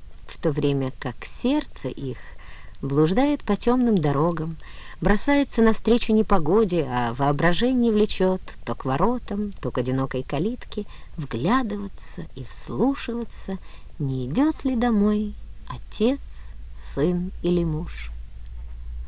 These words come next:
Отец и сын наконец-то явились. Доктора Бреттона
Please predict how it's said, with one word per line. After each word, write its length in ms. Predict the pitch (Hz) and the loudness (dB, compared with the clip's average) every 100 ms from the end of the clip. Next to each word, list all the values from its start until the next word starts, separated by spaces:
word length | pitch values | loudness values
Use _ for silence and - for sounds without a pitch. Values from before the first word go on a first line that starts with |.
| - - - - - - - - - | -8 -10 -10 -12 -12 -12 -12 -12 2
Отец 280 | 226 - 349 | 4 6 4
и 80 | 226 - | 2 2
сын 160 | 285 302 | 4 6
наконец-то 640 | 208 160 151 233 - 165 | 4 4 4 2 0 -2
явились. 640 | 135 113 123 - 147 - - - | -2 -2 -6 -8 -10 -12 -12 -2
Доктора 340 | 202 226 185 165 | 4 4 4 4
Бреттона 460 | 160 160 - 143 | 4 2 2 -2